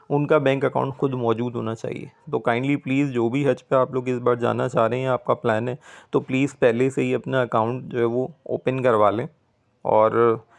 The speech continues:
ये तकरीबन बस, अ, स्टार्ट होने ही वाला है ये प्रोसेस, तो इसलिए kindly इसको पहले से एक्टिव करवा के सारी चीज़ों को रख लें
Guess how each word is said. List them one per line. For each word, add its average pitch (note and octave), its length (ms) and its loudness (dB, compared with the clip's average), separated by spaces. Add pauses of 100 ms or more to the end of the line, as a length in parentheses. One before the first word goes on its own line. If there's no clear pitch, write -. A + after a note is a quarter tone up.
(280)
ये C3 80 0
तकरीबन B2+ 560 0
बस, C3 360 -2
अ, A#2+ 380 2 (800)
स्टार्ट B2+ 380 2
होने C3 220 0
ही C#3 80 0
वाला G#2+ 240 4
है A#2+ 80 4
ये B2+ 80 0
प्रोसेस, A#2 480 -4 (440)
तो A#2+ 340 0
इसलिए B2+ 360 -6
kindly A#2+ 300 -2
इसको C3+ 380 -2 (200)
पहले A#2+ 200 2
से C3 160 2
एक्टिव B2+ 320 -4
करवा A#2 220 2
के A#2 100 -6
सारी A#2 260 -2
चीज़ों A#2 300 -6
को A#2 60 0
रख - 200 -8
लें D3+ 100 -6